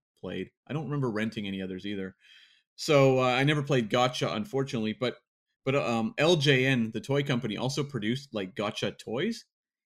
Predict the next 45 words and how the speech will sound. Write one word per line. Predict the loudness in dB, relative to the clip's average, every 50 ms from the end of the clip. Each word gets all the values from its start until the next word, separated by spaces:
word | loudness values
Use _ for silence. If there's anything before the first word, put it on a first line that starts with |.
| _ _ -4
and | 0 2 4 4 4 4 2 2
they | 2 2 2
were | 2 2 2 2 2
actually, | 0 0 0 -2 -4 -4 -2 -2 -2
um, | -2 -2 -2 -4 -4 -6 -8 -8 -4
paintball | -2 -2 -2 0 -2 -2 -2 -2 -4
guns | -6 -8 -8 -10 -12 -10 -8
that | -10 -8 -6
they | -6 -6 -6
released, | -4 -6 -6 -6 -6 -6 -8 -10 -12 -14 -18 -18 _
plastic. | -6 -6 -6 -4 -6 -6 -6 -6 -6 -6 _ _ -20 -20 _
You | _ -2 0
can | 2 2 2
buy | 2 2 2 2
them | 2 0
on | 0 0
eBay | 2 2 2 2 0 -2 -4 -10 _
pretty | -12 -6 -2 -2 0 -2 -2 -6 _ _
cheap, | -14 -12 -12 -6 -2 0 0 0 0 -2
really. | -6 -4 0 2 2 4 4 2 2 0
Like, | 0 2 2 0 0 -2 -8 -16 -20 -20 -20 _ _
Scott, | _ -8 -2 2 4 4 4 4 2 0 0
I | 0 4
know | 4 4
you've | 6 6 4
been | 4 4 4
going | 4 4 4 4
down | 2 2 2
a | 2
rabbit | 2 2 2 2 2 0
hole | 0 2 2 2
of | 2 2
buying, | 0 0 2 2 2 2 2
like, | 0 0 -2 -2
Avengers | -4 -4 -2 0 2 4 4 4 4 4 4 2 2 0 -4
tie-in | -8 -6 -2 -2 0 2 2 0 0 0
books | -2 -2 -4 -4 -4 -6
and | -4 -4
whatever, | -2 -2 -2 -2 0 -2 -2
and | 0 0
I | 0 0
bought | 2 2 0 0 0
the | 0 -4
Condor | -4 -4 -6 -4 -2 -2 0 0 0 0
Man | 0 0 0 -2 -2